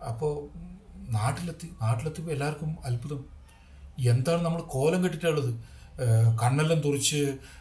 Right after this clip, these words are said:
ഏഹ്, മൊത്തം ഏതോ സോമാലിയിൽ നിന്ന് വരുന്ന അഭയാർത്ഥികളെ പോലെയാണ് ഞങ്ങൾ. കാരണം രണ്ട് കൊ-, രണ്ട് ദിവസം കൊണ്ട് തന്നെ, ഓ, ആകെ ഉണങ്ങി പരിവായി. കാരണം ഭക്ഷണം, ഏഹ്, കഴിച്ചു,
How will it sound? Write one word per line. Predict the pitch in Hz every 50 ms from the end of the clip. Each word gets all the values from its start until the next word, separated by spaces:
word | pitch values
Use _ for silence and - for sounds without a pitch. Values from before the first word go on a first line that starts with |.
| - - -
ഏഹ്, | 120 120 117 117 113 113 117 113 110 107 107 110 - - - - -
മൊത്തം | 117 117 113 - - - - 135
ഏതോ | 131 139 143 156 147
സോമാലിയിൽ | 143 - 127 131 143 151 160 160 165 165 160
നിന്ന് | 160 156
വരുന്ന | 143 143 143 143 143
അഭയാർത്ഥികളെ | 131 120 127 139 147 147 147 156 147 147
പോലെയാണ് | 143 139 135 131 131 120
ഞങ്ങൾ. | 120 117 120 123 120 117 113
കാരണം | 117 120 127 131 139 139 127
രണ്ട് | 127 135 143 160
കൊ-, | 170 165 160 165 180 175 175 170 - -
രണ്ട് | 139 135 143 156 165 160
ദിവസം | 160 156 147 - 165 165
കൊണ്ട് | 165 147 147
തന്നെ, | 151 147 143 147 143 143 - - - - - - -
ഓ, | - 73 71 -
ആകെ | 127 127 143 160 160 170 160
ഉണങ്ങി | 131 123 127 131 143 156 165 165 160 156 143
പരിവായി. | - 131 131 139 143 127
കാരണം | - 139 147 165 170 151
ഭക്ഷണം, | 139 135 - - 202 226 226 202 202 - - - - - - - - - -
ഏഹ്, | 180 165 165 160 160 175 170 170 139 127 - - - -
കഴിച്ചു, | - - 156 160 156 - 233